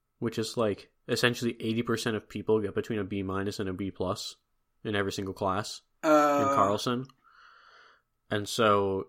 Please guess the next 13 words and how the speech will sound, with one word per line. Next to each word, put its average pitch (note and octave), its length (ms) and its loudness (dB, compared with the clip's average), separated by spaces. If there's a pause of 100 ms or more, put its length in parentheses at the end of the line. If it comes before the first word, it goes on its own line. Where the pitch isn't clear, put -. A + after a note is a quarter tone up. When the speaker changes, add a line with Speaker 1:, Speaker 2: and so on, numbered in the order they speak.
(100)
Speaker 1:
you A2 140 -6
get A2 160 4
a G2+ 40 0
few A#2 200 -2
tryhards G#2 580 2
who G2+ 80 -8
get - 240 -6
A's G#2 380 -2
and G#2+ 120 -4
a G2 40 -4
few A2 180 -4
people A#2 340 -4
who G2 400 0